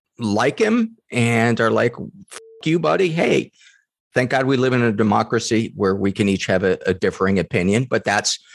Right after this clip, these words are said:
my opinion." And I'm not a Democrat. The last two elections, I haven't voted for either a Democrat or a Republican. I think both parties are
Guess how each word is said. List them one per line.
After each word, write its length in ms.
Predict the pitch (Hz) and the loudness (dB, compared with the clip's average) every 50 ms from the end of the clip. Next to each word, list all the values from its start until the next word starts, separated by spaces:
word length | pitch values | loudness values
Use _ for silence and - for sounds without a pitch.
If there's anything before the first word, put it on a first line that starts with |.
| - - - | -16 -6 -2
my 160 | 104 104 101 | 0 0 2
opinion." 580 | 92 - - - 113 98 107 117 127 147 - _ _ _ _ _ | 0 0 0 0 0 2 2 0 0 -2 -6 _ _ _ _ _
And 140 | - 135 127 | -4 0 0
I'm 100 | 113 117 | 0 2
not 160 | 127 123 127 | 2 2 2
a 80 | 135 120 | 0 0
Democrat. 520 | 95 127 123 120 107 - - 123 120 123 | 0 0 0 0 0 0 0 0 0 0
The 60 | - 135 | 0 0
last 320 | 113 110 110 113 - - | 2 2 0 0 -2 -2
two 140 | - 120 113 | 0 0 2
elections, 460 | 107 104 104 127 - - 131 123 127 | 2 2 0 0 0 0 0 0 0
I 140 | 117 110 113 | 0 2 2
haven't 280 | 117 110 110 110 98 | 2 2 2 2 2
voted 320 | 92 107 104 107 110 101 - | 2 2 2 2 0 0 0
for 160 | 120 110 - 131 | -2 -2 0 0
either 300 | 131 110 123 117 110 - - | 0 0 2 0 0 0 -2
a 80 | 101 | -2
Democrat 600 | 85 - 104 98 98 98 - - 98 95 98 104 - | 0 0 0 0 0 -2 -2 0 0 0 0 0 -2
or 200 | 143 147 156 139 | -2 0 2 2
a 100 | 113 101 | 2 2
Republican. 760 | 98 104 - - - 95 - - 98 - - - - 113 123 - _ - - - - - - - _ _ _ _ | 2 0 -2 -2 -2 -4 -2 -2 -6 -8 -6 -4 -4 -4 -6 -6 _ -20 -20 -20 -20 -20 -20 -20 _ _ _ _
I 60 | - 104 | -4 -2
think 220 | 110 101 82 - | 0 -2 0 2
both 200 | 113 110 101 101 | 2 2 2 2
parties 400 | - 110 101 95 101 104 90 - | 2 2 2 2 2 0 0 0
are 300 | 95 90 85 92 - | 0 0 0 -2 -6